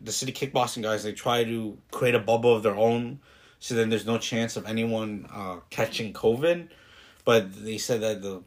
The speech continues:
police just took it down and, um, decided to shut it down for their reasons. And then Dan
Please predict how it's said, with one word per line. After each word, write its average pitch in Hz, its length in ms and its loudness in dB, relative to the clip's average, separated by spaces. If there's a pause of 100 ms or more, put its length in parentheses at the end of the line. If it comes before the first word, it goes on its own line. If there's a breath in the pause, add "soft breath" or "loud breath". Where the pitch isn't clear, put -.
(100)
police 110 420 -4
just - 380 -12 (520 soft breath)
took 135 160 4
it 107 140 -6
down 104 400 2
and, 87 160 -8
um, 85 280 -14 (640)
decided 123 460 0
to - 60 -2
shut 113 180 -2
it 98 100 -12
down 104 220 -2
for 104 160 -6
their 101 160 4
reasons. 98 580 -8 (840 soft breath)
And 110 180 -4
then 110 180 -2
Dan 120 680 0